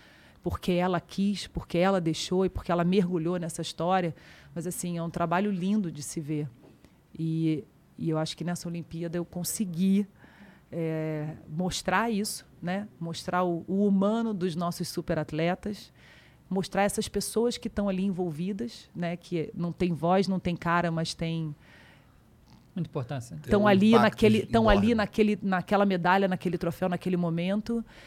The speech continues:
Speaker 1: É, e um trabalho muito sério do Comitê Olímpico Brasileiro. Eu acho que o Comitê Olímpico Brasileiro já sofreu muitas coisas, né, ao, no passado, mas houve uma transformação e houve um investimento muito grande e um, e um trabalho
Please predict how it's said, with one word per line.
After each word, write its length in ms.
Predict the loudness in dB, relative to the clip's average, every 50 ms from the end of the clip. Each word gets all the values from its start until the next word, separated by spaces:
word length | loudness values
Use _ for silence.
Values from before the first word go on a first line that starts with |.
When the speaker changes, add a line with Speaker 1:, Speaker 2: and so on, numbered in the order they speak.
| -20 -20 -20 -10
Speaker 1:
É, 640 | -4 -2 0 2 2 2 2 2 2 2 2 0 0
e 160 | 0 0 0
um 140 | 2 2 0
trabalho 460 | 2 2 2 4 4 4 4 6 6
muito 360 | 6 6 6 6 6 4 2 0
sério 360 | -2 2 2 4 4 2 0
do 60 | 0
Comitê 300 | -2 -2 -2 -2 -2 -2
Olímpico 280 | -2 -2 -4 -4 -6 -4
Brasileiro. 600 | -2 -2 -2 0 0 0 0 0 0 -2 -6 -8 -12 -8 -4
Eu 80 | -2 -2
acho 140 | -2 -2 -6
que 60 | -8
o 40 | -8
Comitê 260 | -8 -6 -6 -4 -4
Olímpico 240 | -6 -6 -6 -4 -4
Brasileiro 600 | -2 -2 -2 0 0 2 2 2 2 0 -2 -2
já 120 | -2 -4
sofreu 380 | -4 -6 -8 -6 -4 -2 0 0
muitas 320 | -2 -2 -6 -8 -12 -10
coisas, 500 | -8 -6 -4 -4 -4 -4 -6 -6 -6 -4
né, 260 | -2 -2 -2 -2 -2 -4
ao, 200 | -6 -6 -8 -10 -16 -20 -20 -20 -20 -20 -20 -20 -20 -20 -20 -20 -20 -20 -12 -6
no 120 | -6 -4 -4
passado, 600 | -4 -4 -6 -4 -2 0 2 2 2 0 -2 -6 -10 -14 -20 -20 -20 -20 -16 -6 -4
mas 160 | -2 0 2
houve 180 | 2 0 0
uma 100 | -2 -4
transformação 880 | -4 -4 -6 -6 -4 -4 -2 -2 -2 -2 -4 -4 -4 -4 -2 -2 -4 -6 -8 -12 -20 -20 -20 -20 -20 -20 -20 -20 -20 -20 _ -20 -20 -18 -10 -6
e 120 | -4 -2
houve 180 | 0 0 0 0
um 40 | 0
investimento 640 | 0 0 -2 -4 -4 -4 -4 -4 -4 -4 -4 -4
muito 200 | -4 -4 -4 -4
grande 320 | -4 -2 -2 -2 -2 -2 -4
e 40 |
um, 60 | -4 -4
e 120 | -4 -2 -2
um 140 | -2 -2 -2
trabalho 580 | -2 -2 0 0 2 2 2 0 -2 -4 -6